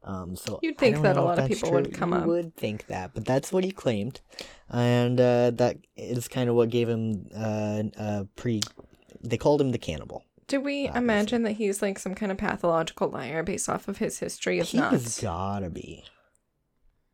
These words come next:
Speaker 2: Hmm.
Speaker 1: Um,
Speaker 2: Maybe he's trying to be like Dahmer. Was this before Dahmer?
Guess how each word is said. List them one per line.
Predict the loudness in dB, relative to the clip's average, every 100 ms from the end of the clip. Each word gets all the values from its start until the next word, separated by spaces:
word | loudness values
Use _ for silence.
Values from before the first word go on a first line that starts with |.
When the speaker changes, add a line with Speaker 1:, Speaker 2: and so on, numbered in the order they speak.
| _ _ _ -4
Speaker 2:
Hmm. | -4 -4 -10 _
Speaker 1:
Um, | -2 0 2 4
Speaker 2:
Maybe | 4 4
he's | 0 0
trying | 0 0
to |
be | -2
like | -4 -4
Dahmer. | -4 -6 -6 -2
Was | 0
this | 0
before | 0 -2 -2 -4
Dahmer? | -4 -6